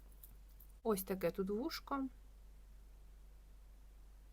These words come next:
Не буду дуже довго на ньому зупинятись, бо кожної поставки він є, і ми роздивляємось. Також в Інстаграмі вони є виставлені, підписуйтесь, дивіться.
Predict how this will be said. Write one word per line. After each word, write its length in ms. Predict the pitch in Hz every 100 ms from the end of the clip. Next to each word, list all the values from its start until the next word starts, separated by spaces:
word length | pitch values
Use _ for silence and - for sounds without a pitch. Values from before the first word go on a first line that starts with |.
| - - - 214 -
Не 160 | 247
буду 260 | 226 226 214
дуже 240 | 196 190
довго 280 | 190 208 196
на 80 | 196
ньому 160 | 202
зупинятись, 640 | 196 208 233 269 320 226 190
бо 220 | 196 202
кожної 400 | 208 208 190 190
поставки 580 | 190 185 190 185 - 185
він 220 | 185 190
є, 200 | 202 262
і 60 |
ми 160 | 208 185
роздивляємось. 720 | 180 170 190 214 285 269 226
Також 360 | - 170 175 170
в 20 |
Інстаграмі 580 | 175 - 190 247 311 285
вони 240 | 254 247
є 120 | 240 226
виставлені, 600 | 226 - 208 208 202 202
підписуйтесь, 720 | - - - 196 196 190 190
дивіться. 580 | 185 185 175 - 185